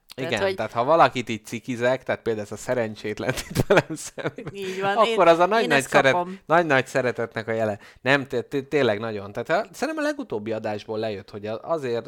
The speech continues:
Speaker 2: azért ez egy tényleg egy nagyszerű dolog, hogy
Speaker 1: Így van.
Speaker 2: száz éves, meg húsz éves, meg harminc éves újságokat lehet így,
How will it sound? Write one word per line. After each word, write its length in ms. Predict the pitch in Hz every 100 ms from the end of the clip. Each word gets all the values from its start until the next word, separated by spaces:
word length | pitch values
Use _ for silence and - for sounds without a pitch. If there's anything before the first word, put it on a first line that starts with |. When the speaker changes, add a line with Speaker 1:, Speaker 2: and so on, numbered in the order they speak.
| -
Speaker 2:
azért 340 | 196 240 240
ez 120 | 202 175
egy 120 | 170
tényleg 320 | - 98 98
egy 120 | 90 98 _ _
nagyszerű 440 | - 98 - 107 98
dolog, 300 | 101 95 95
hogy 120 | - 208
Speaker 1:
Így 140 | 175
van. 160 | 180 185
Speaker 2:
száz 320 | 160 151 143
éves, 360 | 131 123 113
meg 140 | - -
húsz 280 | 147 143 143
éves, 340 | 127 113 -
meg 140 | 95
harminc 460 | - 131 123 113 -
éves 280 | 110 104 -
újságokat 540 | 117 - 101 101 98
lehet 260 | 92 104
így, 120 | -